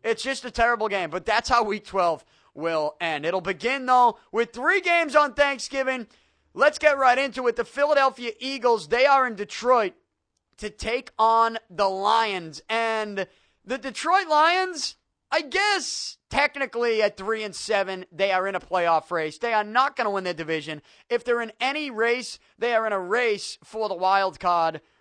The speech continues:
And they're about three games behind. And they got everybody and their mother in the N F C ahead of them. So I don't look at the Lions and think that they are a playoff team. They have won two straight games, though.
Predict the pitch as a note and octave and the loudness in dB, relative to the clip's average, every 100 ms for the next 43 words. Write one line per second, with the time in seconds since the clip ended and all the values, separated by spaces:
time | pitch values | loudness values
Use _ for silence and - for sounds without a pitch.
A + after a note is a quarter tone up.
0 | _ A3 B3 B3 A#3+ C#4+ C#4 B3 C#4+ E4+ | _ -8 -4 0 4 4 2 -4 -6 -6
1 | C#4+ C#4 B3+ F#3 G3+ F3 E3+ C#3+ C3 C3+ | -4 -4 -4 0 2 2 0 -2 -6 -14
2 | - A3+ A#3+ B3 A3+ A3+ - - D4 E4 | -8 -6 -2 0 4 2 2 -2 2 2
3 | F4+ D#4 A#3+ C4+ B3+ A3+ G3+ F#3 F#3 G3+ | 0 -2 2 2 0 -4 -4 -6 0 4
4 | G#3+ F#3 E3+ A3 G3 F#3+ G3 F#3+ F3 - | 4 4 -2 -6 -8 -4 -2 -2 -6 -8
5 | G3+ F#3 E3+ D3 E3+ D3 E3+ D#3+ C#3+ C3+ | -6 -6 -6 -4 -2 0 0 0 -4 -8
6 | - A3 F#3+ F#3 - C4 D#4+ C4+ C4+ B3 | -2 2 2 2 2 4 4 2 0 0
7 | A#3 G#3 G#3 A3 A3+ G#3 - _ _ G#3 | -2 2 2 2 -6 -12 -18 _ _ -10
8 | G#3+ A#3 A3 G3+ G3 F#3+ E3+ A3 A#3 A3+ | -8 -10 -6 -2 -2 -2 -4 0 2 2
9 | G#3 G3+ G#3 G3+ - A3 G3+ F#3+ A3+ A3+ | 0 2 4 4 2 -8 -10 -6 0 2
10 | A3+ G3 C4+ F#4+ D4+ D#4+ D4 - B3+ A#3+ | 2 2 2 2 2 -6 -6 -2 0 0
11 | - G3 D#3 B2 F#2+ | -2 -6 -6 -12 -14